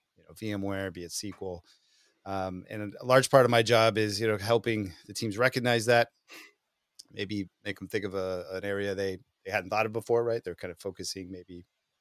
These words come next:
you know, how do we get more broadly so we can help our customers, and then bring resources to bear,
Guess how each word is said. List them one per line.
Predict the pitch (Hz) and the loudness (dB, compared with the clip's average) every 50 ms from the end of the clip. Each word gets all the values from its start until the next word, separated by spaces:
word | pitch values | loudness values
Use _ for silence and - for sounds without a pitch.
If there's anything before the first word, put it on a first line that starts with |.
| _ _ _ _ | _ _ _ _
you | - 107 | -12 -12
know, | 87 87 _ _ _ - | -12 -12 _ _ _ -8
how | - 117 | -6 -4
do | 113 107 | -2 -2
we | 107 101 | -4 -4
get | 107 107 | -6 -6
more | - 98 | -6 -6
broadly | 87 - 170 185 190 190 196 196 | -6 -2 0 0 0 0 0 -4
so | 190 - | -4 -4
we | - 101 | -4 -4
can | 101 | -4
help | 98 107 101 - | -2 -4 -4 -6
our | 95 | -8
customers, | 98 - 135 135 - - 151 151 156 - - - - _ _ _ _ _ _ _ _ _ _ _ - | -8 -6 -6 -4 -4 -4 -6 -6 -6 -8 -12 -14 -20 _ _ _ _ _ _ _ _ _ _ _ -2
and | 127 131 | 2 8
then | 135 151 151 147 139 | 10 12 12 12 10
bring | 131 147 143 139 | 10 10 10 10
resources | 127 123 127 117 - - 120 117 - - 101 - | 8 6 6 6 6 6 6 6 4 2 -2 -4
to | - 95 | -6 -4
bear, | 92 101 101 101 98 92 | -2 -2 0 0 -2 -4